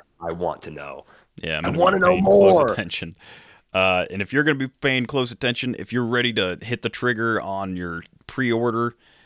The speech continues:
Speaker 2: you know where you can do that? You can do that at cool stuff inc dot com. You can find cool stuff in stock every day, including the latest HeroClix singles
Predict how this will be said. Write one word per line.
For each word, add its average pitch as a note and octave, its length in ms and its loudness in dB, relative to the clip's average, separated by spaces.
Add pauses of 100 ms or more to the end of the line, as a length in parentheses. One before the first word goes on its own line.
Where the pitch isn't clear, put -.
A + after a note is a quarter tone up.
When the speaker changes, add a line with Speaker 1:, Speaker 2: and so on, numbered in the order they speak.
(280)
Speaker 2:
you - 120 -8
know A2+ 100 0
where A2 140 0
you G#2+ 100 0
can G#2+ 140 -8
do G#2+ 120 -2
that? A2 240 -2 (360)
You - 60 -20
can A#2 80 -4
do A2 100 -2
that G2+ 120 2
at - 80 -6 (180)
cool C3+ 220 -4
stuff - 260 -6
inc A2+ 220 -8
dot F#2 200 -4
com. A2+ 420 -6 (840)
You G#2+ 60 -10
can A#2 100 -4
find B2 280 0
cool D#3 240 -6
stuff - 400 -6
in C3+ 140 -6
stock - 400 -4 (160)
every B2 220 -6
day, A#2 340 0 (280)
including A2 420 -4
the G2 100 -2
latest G#2+ 420 -4
HeroClix A2 480 -8
singles G#2+ 440 -6